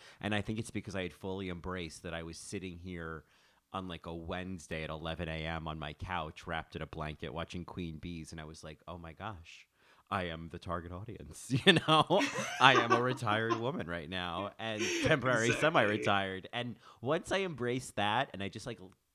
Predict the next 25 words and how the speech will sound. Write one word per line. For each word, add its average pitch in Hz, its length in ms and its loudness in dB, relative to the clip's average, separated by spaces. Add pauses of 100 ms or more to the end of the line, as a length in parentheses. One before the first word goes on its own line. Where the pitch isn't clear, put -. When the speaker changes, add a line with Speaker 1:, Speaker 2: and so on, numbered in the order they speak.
Speaker 1:
gave 104 360 -2
in 95 500 -6 (560)
to 147 160 -2
it, 170 220 -2
I, 123 220 0 (160)
I, 359 400 -2 (400)
I 127 160 2 (140)
had, - 180 -4
I 185 240 6
actually, 180 300 2
it 151 100 -4
even, 196 240 -4
like, 196 180 -6
got 185 220 0
me 175 300 -4
emotional 156 500 -2
at 67 60 -6
one 78 180 -4
point. 78 300 -4
I 92 60 -2
gotta 131 200 -2
give 151 140 -2
Speaker 2:
Same. 131 260 4
Speaker 1:
it, 127 60 2
yeah. 156 460 4